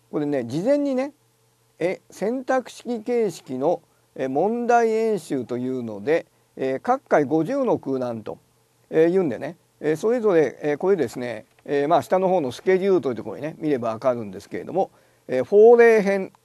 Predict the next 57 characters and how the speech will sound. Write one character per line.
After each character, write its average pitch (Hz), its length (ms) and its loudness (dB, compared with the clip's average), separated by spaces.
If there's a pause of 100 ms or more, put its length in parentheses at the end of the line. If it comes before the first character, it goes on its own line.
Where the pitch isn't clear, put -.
(760)
と、 180 120 0
お、 151 240 4
統 196 300 6
計 196 160 4
白 180 220 4
書 175 140 -2
編 175 100 -2
が 170 100 -2
そ 240 120 -2
れ 277 80 -2
ぞ 233 80 2
れ 170 60 0
二 165 140 0
回 240 200 0
ず 233 100 -6
つ 196 100 0
あ 135 60 4
り 131 80 -6
ま 131 140 -6
す - 80 -14
か - 100 -6
ら 107 100 -14
ね。 190 160 -8 (460)
え 175 100 -2
ー、 - 20 2
で 208 120 4
す - 80 -6
か 196 100 4
ら、 160 80 4
ま 156 260 2 (160)
あ、 123 260 -2
あ - 40 -8
ー、 - 40 -20
空 196 180 0
欄 190 200 4
で 190 60 4
い 170 40 4
け 196 100 0
ば 156 120 4
ね、 120 120 -6
五 147 200 0
十 175 180 2
か 151 160 0
け 151 140 -2
る 139 80 -2
四 143 240 0
で、 131 380 2
え - 40 -6
ー、 - 20 -8
二 135 100 -8
百 151 180 -2
項 156 160 0
目 123 160 -4
に 113 80 -8
な 135 120 -12
る 95 100 -14
と、 - 120 -16